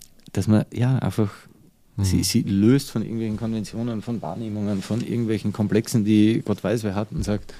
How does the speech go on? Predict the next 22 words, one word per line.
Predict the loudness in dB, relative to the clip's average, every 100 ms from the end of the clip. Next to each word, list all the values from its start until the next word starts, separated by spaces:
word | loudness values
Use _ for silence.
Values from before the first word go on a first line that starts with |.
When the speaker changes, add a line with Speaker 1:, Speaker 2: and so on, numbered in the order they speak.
| -16 -16 -8
Speaker 2:
Ja. |
Speaker 1:
"Das | -2 0
ist | 0
meine | 0 0
Realität." | 0 0 0 -2 -4 -2
Ich | -2
hab | -2
da | 0
jemanden, | 2 4 2 2 0
der | 2 0 -2 -8 -20 -20 -20 _ _ _
ist | -4 -4
stolz | -4 0 0 0
auf | -2
etwas, | -2 0 -2 0
der | -6
geht | -2 0
mit | 0
den | 0 0
Themen | 2 2 2 0
völlig | -4 -4 -4
vorurteilsfrei | -2 -2 0 -2 -2 -4 0 2
um, | 2